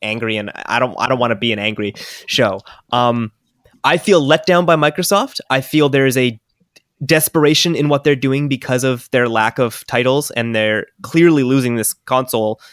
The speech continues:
generation. Everybody knows that. However, I think the idea of day one downloadable, uh, subscription-based service is great. Um, dangerous as we move into a subscription-based model for individual games,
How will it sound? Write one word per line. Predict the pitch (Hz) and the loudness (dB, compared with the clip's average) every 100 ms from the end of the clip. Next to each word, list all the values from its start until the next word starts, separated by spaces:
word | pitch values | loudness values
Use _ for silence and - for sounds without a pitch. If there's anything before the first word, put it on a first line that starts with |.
| - | -6
generation. | 123 113 107 113 131 | -2 0 -2 -2 -2
Everybody | 135 127 113 110 | -2 0 -2 -4
knows | - 123 110 113 | -6 -2 -2 -2
that. | 98 98 - - - - _ | -4 -4 -8 -20 -20 -20 _
However, | - 180 202 117 101 135 - _ - _ | -2 2 4 4 0 -4 -6 _ -20 _
I | 127 143 | -2 0
think | 143 151 | 0 -2
the | 151 | 0
idea | 147 143 143 143 | 0 2 2 2
of | 131 131 117 _ | 2 0 -4 _
day | 131 147 | 0 2
one | 139 139 135 135 135 127 - | 2 2 2 0 -4 -6 -2
downloadable, | 127 127 123 131 127 127 127 123 120 - - - | -2 2 2 2 0 2 2 0 -2 -6 -8 -2
uh, | 117 110 | 0 0
subscription-based | - 127 - 147 - 139 131 131 | -2 -6 -4 -2 -2 0 0 0
service | - 131 127 - | -2 -2 -2 -4
is | 117 | -6
great. | - 127 160 226 - _ - _ _ - | -2 0 0 0 -10 _ -20 _ _ -2
Um, | 120 117 113 113 | 0 2 -2 -6
dangerous | 131 156 180 180 226 - - | 0 2 4 4 2 -2 -2
as | 135 123 | 0 2
we | 127 | 2
move | 131 | 0
into | 127 135 | 0 -2
a | |
subscription-based | 123 123 - 135 135 123 120 | -4 -6 -8 -4 -2 -2 0
model | 120 117 | 0 2
for | 120 - | 0 -2
individual | 127 123 123 120 110 | -2 0 -2 -2 -2
games, | 110 120 113 101 107 - | -2 -2 0 -2 -4 -8